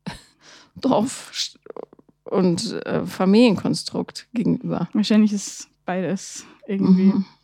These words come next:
Speaker 1: Und, äh, wie hat dein Vater reagiert? Oder wann hast du es ihm gesagt?
Speaker 2: Mm, wir haben es ihm dann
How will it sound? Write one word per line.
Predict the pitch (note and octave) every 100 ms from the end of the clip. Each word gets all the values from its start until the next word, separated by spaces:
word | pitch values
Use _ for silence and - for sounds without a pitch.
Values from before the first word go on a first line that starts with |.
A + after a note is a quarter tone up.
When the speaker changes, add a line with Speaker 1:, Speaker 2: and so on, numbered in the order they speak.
| _ _ _ _ _ _ _ _ _ _ _ _ _ _ _ _ _ _ _ _ _ _
Speaker 1:
Und, | G3 G3 G3
äh, | - F#3
wie | F#3 F#3
hat |
dein | F#3 F3+
Vater | - F3 G3+ G#3+
reagiert? | G#3+ A3 A#3+ B3+ - - _ _ -
Oder | G3
wann | F3 F#3+
hast | F#3+ -
du |
es | F#3
ihm | - G3+
gesagt? | G#3+ G#3+ G3+ G3
Speaker 2:
Mm, | G3 G3+ -
wir | G#3 G3+
haben | G#3
es | G3 -
ihm | G3+ G3
dann | G3 F#3+ F#3+ G3+